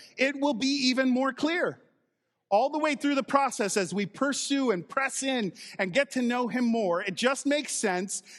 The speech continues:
that we will hear the Holy Spirit even more and more. So no matter where you are, seek more of what he has for your life, and you will more clearly hear his voice.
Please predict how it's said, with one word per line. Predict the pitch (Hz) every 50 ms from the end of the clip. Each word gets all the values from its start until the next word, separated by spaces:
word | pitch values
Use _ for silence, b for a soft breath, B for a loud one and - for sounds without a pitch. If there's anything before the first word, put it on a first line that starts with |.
| B B
that | 226 214 202
we | 220 220
will | 196 196 190
hear | 180 - - 262 285 294 294 302
the | 262 277
Holy | 240 - 233 247 254 247 254 247
Spirit | - - - - 254 240 214 202 202 220 208 -
even | 226 220 247 233 247 262 254
more | 240 233 226 226 220
and | 220 214 208
more. | 202 190 175 151 131 B B B B B
So | - - 226
no | 214 208 208
matter | 214 220 226 220 202
where | 185 180 208 247 294 311
you | 302 277 285 277 233
are, | 190 180 185 196
seek | 190 - - - - 311 320 294 -
more | 226 233 269 320 294 226 208 214 214 214
of | 175
what | 185 214 262 311 277
he | 254 311 320 294
has | 262 277 226 190 185 190 247 285 - - B B B B B
for | - 262 294 330 339
your | 320 339 330 311
life, | 285 254 214 208 214 208 - -
and | 226 208 208 185
you | 170 196 247 277
will | 269 254 269 262 247
more | 233 220 240 262 294 302
clearly | 294 - - 285 302 277 262 240 202 185 180 190 180 B B B B B
hear | - - 240 247 240
his | 202 202 208 190 185 151
voice. | 147 165 175 165 147 131 117 - - - - - -